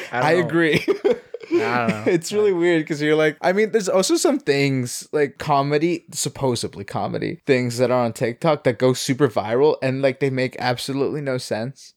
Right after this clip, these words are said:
Speaker 2: Yeah.
Speaker 1: And we're just like, <laughs> "That's funny." And we're like,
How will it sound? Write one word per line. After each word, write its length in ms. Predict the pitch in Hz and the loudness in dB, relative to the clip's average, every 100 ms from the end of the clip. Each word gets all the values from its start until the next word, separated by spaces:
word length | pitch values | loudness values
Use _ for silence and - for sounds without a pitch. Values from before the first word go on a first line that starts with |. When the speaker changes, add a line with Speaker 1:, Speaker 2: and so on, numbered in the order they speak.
| _ | _
Speaker 2:
Yeah. 240 | 117 107 - _ - | -4 -4 -8 _ 2
Speaker 1:
And 140 | 139 | 4
we're 120 | 131 | 4
just 260 | 131 135 - | 4 2 4
like, 420 | 139 127 - - - | 4 2 -2 -20 -10
<laughs> 100 | - | 2
"That's 500 | 247 160 143 - - - | 2 4 2 2 -6 -14
funny." 260 | - - - | -12 -14 0
And 480 | 269 330 320 196 135 | 2 2 -2 2 4
we're 140 | 135 | 6
like, 320 | 135 123 123 | 4 2 0